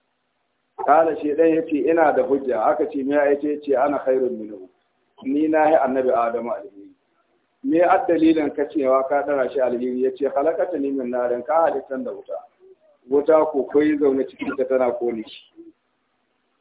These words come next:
Saboda haka ta yi kasa, kasa da kowa zaune ya kai bisa gare ta. Wa khalaqatahu min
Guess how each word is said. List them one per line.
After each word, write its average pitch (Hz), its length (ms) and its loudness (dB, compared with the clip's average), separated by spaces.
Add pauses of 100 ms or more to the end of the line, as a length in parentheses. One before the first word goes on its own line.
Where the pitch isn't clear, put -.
(140)
Saboda 135 380 2
haka 131 420 0
ta 160 240 6
yi 151 140 0
kasa, 143 440 2 (1120)
kasa 147 360 4
da 139 120 -2
kowa 160 420 4
zaune 139 260 -6
ya 139 80 -2
kai 139 160 -4
bisa 120 240 -10
gare 107 240 -14
ta. - 140 -20 (1400)
Wa 151 120 2
khalaqatahu 143 600 0
min 139 180 -4